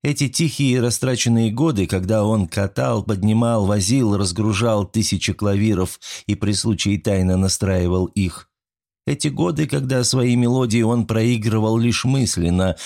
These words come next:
позднее стали воспоминаниями Ханнеса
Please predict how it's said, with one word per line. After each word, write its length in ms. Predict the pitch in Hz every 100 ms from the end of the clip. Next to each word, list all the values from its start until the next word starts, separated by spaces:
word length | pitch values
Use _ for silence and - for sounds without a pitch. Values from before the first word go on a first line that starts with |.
| -
позднее 680 | 113 110 104 127 139 131 107
стали 400 | - - 120 110
воспоминаниями 1000 | 98 101 - 107 104 104 92 87 87 85
Ханнеса 720 | - 117 107 92 107 98 -